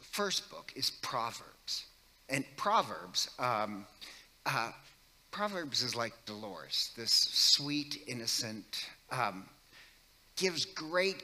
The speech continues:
advice, great advice, such as, you know, if you,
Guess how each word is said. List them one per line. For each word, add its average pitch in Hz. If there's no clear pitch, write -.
advice, 117
great 160
advice, 101
such -
as, 113
you 143
know, 151
if 147
you, 135